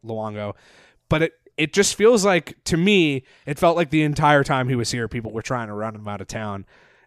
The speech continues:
And, uh, it's a, it's a shame Twitter wasn't around earlier, because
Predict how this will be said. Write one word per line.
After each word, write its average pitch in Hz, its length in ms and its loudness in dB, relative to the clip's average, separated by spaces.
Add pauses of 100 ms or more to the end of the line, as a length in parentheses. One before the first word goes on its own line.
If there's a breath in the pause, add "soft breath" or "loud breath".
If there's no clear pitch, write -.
And, 135 280 -2
uh, 127 320 2 (200)
it's 143 180 -2
a, 160 120 0
it's 156 120 -6
a - 20 -2
shame 202 300 2
Twitter 196 340 4
wasn't 151 260 4
around 143 380 2
earlier, 143 520 4
because 120 600 -4